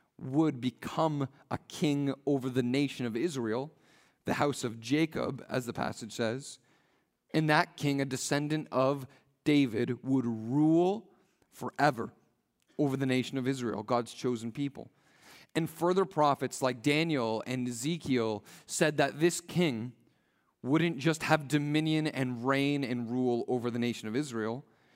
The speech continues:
but that his reign would extend without end over the whole world,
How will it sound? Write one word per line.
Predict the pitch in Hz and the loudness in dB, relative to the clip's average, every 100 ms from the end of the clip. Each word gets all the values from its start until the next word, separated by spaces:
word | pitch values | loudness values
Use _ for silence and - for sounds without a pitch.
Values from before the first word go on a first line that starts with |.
| _ _ _ | _ _ _
but | - 135 | -2 2
that | 143 131 - | 2 0 2
his | 170 165 | 4 4
reign | 135 143 151 151 139 | 2 2 4 2 2
would | 139 | 2
extend | 131 - - - 143 143 135 | 0 -4 -6 -2 0 0 2
without | 139 - - 147 160 - - | 0 0 0 2 2 -2 -2
end | 139 147 147 - | -2 0 -2 0
over | 147 135 | -2 0
the | 139 | -4
whole | 131 - 131 131 123 - | -4 -4 -2 0 -2 -8
world, | 104 107 127 139 131 101 | -14 -4 0 2 0 -4